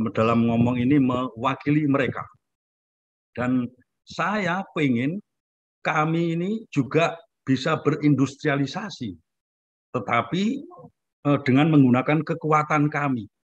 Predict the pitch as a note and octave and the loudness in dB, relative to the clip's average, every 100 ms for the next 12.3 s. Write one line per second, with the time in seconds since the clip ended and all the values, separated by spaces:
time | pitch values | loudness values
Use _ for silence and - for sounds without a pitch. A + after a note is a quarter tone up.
0 | _ _ G#2 A#2 - A2+ G#2+ D3 D3+ D3 | _ _ -14 -14 -8 -6 0 2 2 -2
1 | - C3 B2+ C#3+ C3+ C#3 C3 C3 C3 C#3 | -2 -2 0 -2 0 0 0 0 -2 -2
2 | D3+ C#3 C3 B2 C3+ B2+ A#2+ A2+ A#2+ A#2 | -2 -2 -4 -4 -4 -4 -2 -2 -2 -4
3 | - A#2 F#2+ - _ _ _ _ _ C#3 | -4 -4 -4 -10 _ _ _ _ _ -8
4 | C#3+ F3+ D3 C#3+ - - C#3+ C#3 D3+ - | -4 -6 -8 -12 -14 -14 -8 -6 -4 -6
5 | - - E3 E3+ E3+ E3 E3 D#3 D#3+ C#3+ | -10 -2 0 2 2 4 4 4 4 4
6 | C#3+ E3 A3+ F3 D3 C#3 C#3 C#3 C3+ - | 4 4 2 0 0 -2 -2 -2 -2 -4
7 | - D3 C#3 C3 D3+ C#3+ C3 B2+ C3+ C#3+ | -6 -2 -2 -2 -4 -2 -2 -4 -4 -4
8 | C3 B2+ B2 A#2+ - - A#2+ B2 B2 - | -4 -8 -6 -6 -6 -8 -6 -4 -6 -8
9 | - G3+ A#3 - - - _ C3+ C3 A#2+ | -6 0 0 -2 -14 -20 _ -8 0 0
10 | A#2+ B2+ B2 A#2 C#3 G3 A3+ C4+ A#3 _ | 2 0 0 -2 -4 -4 -4 -8 -10 _
11 | _ - A2+ B2+ C3 B2 A#2 A#2+ A#2 D#3+ | _ -10 -4 0 0 0 2 2 2 -2
12 | F3+ G#3 | -2 -4